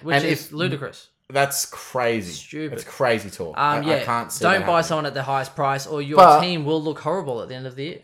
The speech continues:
Speaker 2: having said that, he doesn't look like slowing down, and the, you know, the addition of Rockcliffe to have, um, he's getting the tag,
Speaker 1: But
Speaker 2: he's
Speaker 1: they
Speaker 2: getting the
Speaker 1: haven't
Speaker 2: attention, he's getting the peop-, the people drawn to him because he's in such good form.
Speaker 1: But they haven't versed the best sides either.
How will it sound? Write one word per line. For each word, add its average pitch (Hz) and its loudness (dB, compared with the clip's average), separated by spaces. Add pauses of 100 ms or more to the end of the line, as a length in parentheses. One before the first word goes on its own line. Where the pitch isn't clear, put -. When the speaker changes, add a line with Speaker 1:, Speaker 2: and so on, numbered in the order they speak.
Speaker 2:
having 156 0
said 185 0
that, 127 2 (320)
he 151 -4
doesn't 180 0
look 190 -4
like 117 0
slowing 113 -2
down, 131 -2
and 135 -4
the, 135 0 (320)
you 139 -4
know, 131 2
the 135 0
addition 160 -2
of 131 -2
Rockcliffe 131 0
to 117 -4
have, 110 -4 (640)
um, 110 0
he's 127 -8
getting 123 0
the 104 -8
tag, 101 -4
Speaker 1:
But - -14
Speaker 2:
he's 113 -6
Speaker 1:
they - 0
Speaker 2:
getting 131 2
the 131 2 (140)
Speaker 1:
haven't 113 0
Speaker 2:
attention, 117 -4
he's 113 -8
getting 127 -4
the 123 -2
peop-, 120 -6
the 117 -2
people 117 -8
drawn 107 -4
to 110 -8
him 101 -8
because 113 -8
he's 113 -8
in 107 -6
such 101 -8
good 98 -8
form. 123 -6
Speaker 1:
But 165 -16
they 170 -10
haven't 202 -10
versed 151 -12 (140)
the 139 -16
best 127 -14
sides 139 -12
either. 135 -14